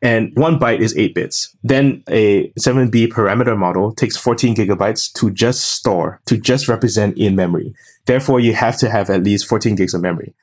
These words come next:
Then you compare that to how much memory your laptop has, how much memory a single G P U card has, and how much memory a network of G P U cards have. And that's why, beyond a certain scale, you actually need to start to do distributed systems to network these G P Us together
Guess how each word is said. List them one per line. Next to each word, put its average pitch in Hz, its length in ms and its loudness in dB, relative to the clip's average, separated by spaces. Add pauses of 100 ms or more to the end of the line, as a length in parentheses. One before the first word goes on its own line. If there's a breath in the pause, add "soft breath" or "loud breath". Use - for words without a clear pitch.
(200)
Then 131 160 4
you 151 80 2
compare 139 300 2
that 104 140 2
to 107 80 -2
how 113 120 0
much 139 320 -2 (200 soft breath)
memory 113 480 2
your 104 440 2
laptop 104 380 0
has, 170 420 -4
how 117 80 0
much 117 180 0
memory 104 480 0
a 107 80 -2
single 113 260 2
G 104 140 -4
P 104 140 0
U 107 100 2
card 110 220 0
has, 143 280 -2 (360 loud breath)
and 104 120 0
how 113 120 2
much 113 160 0
memory 101 400 2
a 95 80 0
network 95 560 0
of 90 280 0
G 95 140 -4
P 92 120 -4
U 78 40 -2
cards - 280 -4
have. - 180 -8 (260 loud breath)
And 123 100 2
that's 143 240 0
why, 101 440 2 (100)
beyond 175 260 4
a 214 40 2
certain 143 260 2
scale, 123 340 0
you 127 140 4
actually 147 260 2
need 135 220 2
to 117 60 -6
start - 400 -2
to - 120 -6
do 104 200 2
distributed 98 480 0
systems - 640 -6 (280 loud breath)
to 113 100 0
network 107 480 0
these 101 180 -2
G 98 140 -4
P 92 180 0
Us 92 100 0
together 85 560 -4